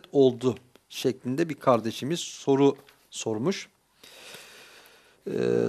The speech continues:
tabii öncesinden bahsetmemiz gerekir. Dedik ya bir hükmün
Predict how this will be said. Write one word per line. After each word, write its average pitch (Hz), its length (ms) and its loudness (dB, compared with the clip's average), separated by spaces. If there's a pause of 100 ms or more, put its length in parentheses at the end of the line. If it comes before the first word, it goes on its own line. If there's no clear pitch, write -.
tabii 170 240 2
öncesinden 165 920 4
bahsetmemiz 117 840 0
gerekir. 120 560 0 (120)
Dedik 156 480 -2
ya 120 220 4
bir 190 80 0
hükmün 151 640 -2